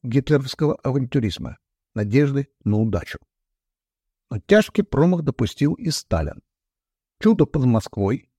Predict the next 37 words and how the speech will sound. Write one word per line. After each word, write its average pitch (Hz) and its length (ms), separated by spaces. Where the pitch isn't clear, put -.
так 160 240
писала 113 400
зарубежная 107 540
пресса, 143 600
советские 110 440
газеты 104 360
чудес 104 360
не 95 80
признавали, 95 600
вскружило 135 760
вождю 107 560
голову. 87 420
Он 202 160
счел, 196 400
что - 240
в 107 40
войне 135 300
уже 151 220
произошел 120 480
перелом, 120 500
и 107 100
потребовал 123 760
от 107 120
своих 123 320
полководцев 135 680
наступления, 135 800
хотя 110 200
Красная 139 480
Армия 170 220
все - 180
еще 131 200
сильно 190 360
уступала 123 480
германской 147 480
по - 160
боевым 117 380
качествам. - 500